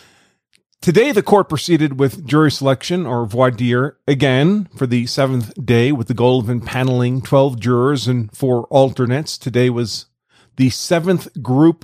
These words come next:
of prospective jurors put through the selection process, which each group nominally numbering twenty people.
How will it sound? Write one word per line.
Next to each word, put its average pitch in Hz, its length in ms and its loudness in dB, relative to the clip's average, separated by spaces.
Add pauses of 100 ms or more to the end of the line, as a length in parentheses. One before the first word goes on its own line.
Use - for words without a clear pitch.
(120)
of 135 200 0
prospective 139 600 -2
jurors 135 380 0
put - 340 0
through 170 240 2
the 131 120 -2
selection 131 500 -2
process, 120 580 -4
which 131 240 -12 (140)
each 185 280 -2
group 127 380 2 (480)
nominally 147 880 2
numbering 127 560 0
twenty 123 440 -4
people. 165 520 -4